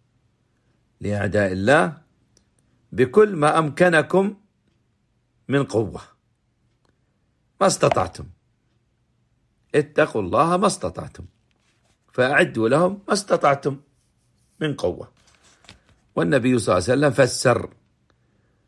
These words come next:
وإذا فسر النبي صلى الله عليه وسلم آية فلا معدل من تفسيره صلى الله عليه وسلم،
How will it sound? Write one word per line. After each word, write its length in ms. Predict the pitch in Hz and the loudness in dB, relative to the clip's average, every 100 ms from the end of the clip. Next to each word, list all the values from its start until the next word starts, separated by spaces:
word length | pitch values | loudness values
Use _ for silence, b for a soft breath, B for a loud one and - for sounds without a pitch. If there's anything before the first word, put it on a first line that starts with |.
| _ _ - | _ _ -8
وإذا 1160 | 101 107 104 101 - - _ _ - 104 104 104 | -2 2 2 0 -4 -20 _ _ -10 -2 0 2
فسر 420 | 156 160 190 160 | 0 2 4 4
النبي 440 | 139 127 135 135 | 2 0 0 -2
صلى 240 | - 117 107 | -2 -2 0
الله 220 | 113 123 | 2 4
عليه 100 | 104 | 4
وسلم 480 | 98 131 120 98 78 | 2 0 0 -4 -2
آية 680 | 117 127 120 113 120 80 - _ _ _ _ _ _ _ _ _ _ _ _ _ _ _ _ _ _ _ _ _ _ _ _ _ _ _ _ _ _ _ _ _ _ _ _ - | 0 2 2 0 -4 -4 -14 _ _ _ _ _ _ _ _ _ _ _ _ _ _ _ _ _ _ _ _ _ _ _ _ _ _ _ _ _ _ _ _ _ _ _ _ 0
فلا 680 | 139 156 165 180 190 - _ _ _ _ _ _ - | 4 6 6 6 4 -2 _ _ _ _ _ _ -4
معدل 720 | 151 135 131 131 151 160 185 - _ _ _ - | -2 0 -2 -2 2 2 2 -4 _ _ _ -8
من 200 | 123 123 | -6 -4
تفسيره 580 | 123 - - 110 92 92 | -6 -6 -6 -4 -4 -8
صلى 240 | - 85 | -8 -8
الله 160 | 78 73 | -8 -10
عليه 100 | 58 | -12
وسلم، 380 | 82 64 - | -14 -16 -18